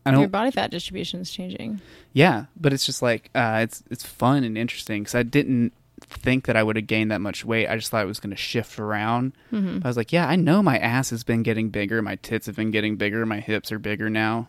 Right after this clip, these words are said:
Speaker 1: My
Speaker 2: Mm-hmm.
Speaker 1: thighs are bigger." But it's not, like, disgusting and bulbous or anything or disproportionate where it's like, "Holy shit, like, I've gained so much weight." I still feel relatively the same and then
Speaker 2: Mm-hmm.
Speaker 1: are just wildly different.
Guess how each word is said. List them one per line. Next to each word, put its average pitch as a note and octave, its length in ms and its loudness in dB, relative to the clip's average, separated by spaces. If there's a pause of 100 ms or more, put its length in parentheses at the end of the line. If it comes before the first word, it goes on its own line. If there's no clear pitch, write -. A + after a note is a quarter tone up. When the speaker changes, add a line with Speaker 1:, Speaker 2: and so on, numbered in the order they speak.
(120)
Speaker 1:
My G#2+ 120 -4
Speaker 2:
Mm-hmm. F#3 120 -2
Speaker 1:
thighs G#2+ 320 0
are G#2+ 60 -8
bigger." A2 340 -2
But A2 180 -6
it's A2 140 -4
not, A#2+ 240 2
like, G#2+ 400 -4 (800)
disgusting A#2+ 680 0
and G2+ 140 -4
bulbous G#2 540 0
or G#2 80 -4
anything G2+ 420 -6
or G2+ 60 -6
disproportionate G#2+ 880 -6
where G#2 140 -6
it's - 100 -10
like, G2+ 160 -4
"Holy D#3+ 320 -2
shit, E3 460 -2
like, A#2+ 160 -4
I've C3+ 140 -2
gained D#3 280 -2
so D#3+ 180 0
much D3 300 -4
weight." C3+ 320 -6 (580)
I C3+ 40 -6
still B2 220 4
feel C3 500 4
relatively G2 480 -4
the F#2 100 -8
same G2 480 -6
and G#2 160 -4
then G2 80 0
Speaker 2:
Mm-hmm. F2 100 -6
Speaker 1:
are - 40 -6
just - 420 -8 (960)
wildly G#2 420 -2
different. - 520 -10